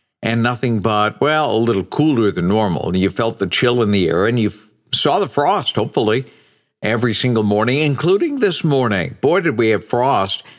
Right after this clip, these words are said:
Most of the frost was over the weekend, but we still had a little bit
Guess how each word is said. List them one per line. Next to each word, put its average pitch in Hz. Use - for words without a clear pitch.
Most 285
of 202
the 123
frost 107
was 104
over 127
the 98
weekend, 98
but 104
we 113
still 156
had 147
a -
little 117
bit 190